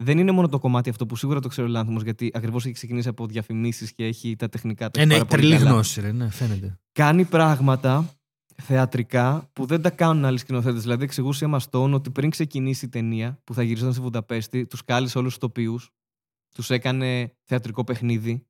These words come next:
Speaker 1: τους έκανε αυτοσχεδιασμό, κάθε μέρα συναντιόντουσαν. Και όταν ξεκίνησαν τα γυρίσματα σε
Speaker 2: Ήταν
Speaker 1: ένα
Speaker 2: όλοι
Speaker 1: μήνα,
Speaker 2: φίλοι, ναι.
Speaker 1: γνωριζόντουσαν μεταξύ τους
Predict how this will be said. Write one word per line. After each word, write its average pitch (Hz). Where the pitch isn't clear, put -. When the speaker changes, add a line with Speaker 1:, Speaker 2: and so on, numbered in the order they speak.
Speaker 1:
τους -
έκανε 123
αυτοσχεδιασμό, 113
κάθε 123
μέρα 127
συναντιόντουσαν. 117
Και -
όταν 160
ξεκίνησαν 170
τα 175
γυρίσματα 147
σε -
Speaker 2:
Ήταν 117
Speaker 1:
ένα 139
Speaker 2:
όλοι 135
Speaker 1:
μήνα, 123
Speaker 2:
φίλοι, 117
ναι. 113
Speaker 1:
γνωριζόντουσαν 147
μεταξύ 123
τους 110